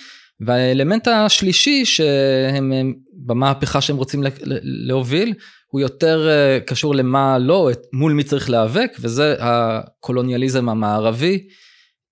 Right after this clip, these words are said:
אה, ישראל נתפסת בדרך כלל, אה, כחלק ממנה, אולי כחוד החנית שלו,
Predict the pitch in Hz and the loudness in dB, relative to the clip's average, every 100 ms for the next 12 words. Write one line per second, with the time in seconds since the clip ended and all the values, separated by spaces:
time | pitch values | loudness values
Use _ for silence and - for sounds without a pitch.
0 | - 110 107 104 - - - 117 127 120 | -10 -6 -6 -8 -12 -12 -4 0 0 0
1 | 113 - 120 123 120 113 120 113 - 120 | -4 -4 -4 -4 -4 -2 -2 -2 -4 0
2 | 113 107 107 101 104 113 - - - 143 | 0 0 -2 -4 -6 -8 -10 -6 -2 -2
3 | 175 170 156 143 135 113 107 - - 120 | -2 -2 -2 -2 -2 0 -2 -4 -4 -4
4 | 117 117 165 - 196 247 | -2 -2 -4 -4 -2 -2